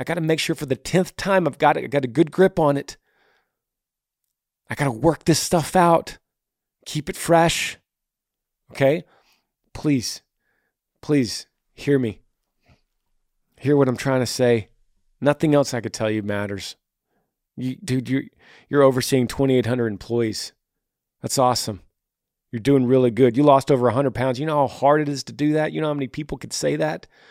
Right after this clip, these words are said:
You got incredible self-dis-, discipline.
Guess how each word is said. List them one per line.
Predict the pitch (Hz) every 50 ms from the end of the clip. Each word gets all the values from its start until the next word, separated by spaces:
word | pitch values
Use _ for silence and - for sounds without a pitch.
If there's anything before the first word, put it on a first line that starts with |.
| _ _ _ _ _ _ _ _ _ _ _ _
You | - 175
got | - 170 151
incredible | 143 127 - - 160 147 147 139 131
self-dis-, | 113 - - 139 120 - _ 127 131 139 - -
discipline. | - 120 113 120 123 - 131 - - 90 80